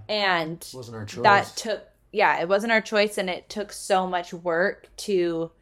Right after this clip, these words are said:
Speaker 1: come back together. And so I think having a solid foundation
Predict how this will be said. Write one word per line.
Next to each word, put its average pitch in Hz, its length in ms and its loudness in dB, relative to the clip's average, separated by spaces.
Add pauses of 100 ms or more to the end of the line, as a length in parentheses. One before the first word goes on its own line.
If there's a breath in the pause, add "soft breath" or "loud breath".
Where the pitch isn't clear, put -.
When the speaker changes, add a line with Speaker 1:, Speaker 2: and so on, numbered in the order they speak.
(580)
Speaker 1:
come 196 240 -2
back 170 300 2
together. 190 640 0
And 196 280 -6
so 196 100 -2
I 175 140 4
think - 340 -8
having 170 600 -4 (680)
a 185 100 -4
solid 165 420 2
foundation 190 960 -4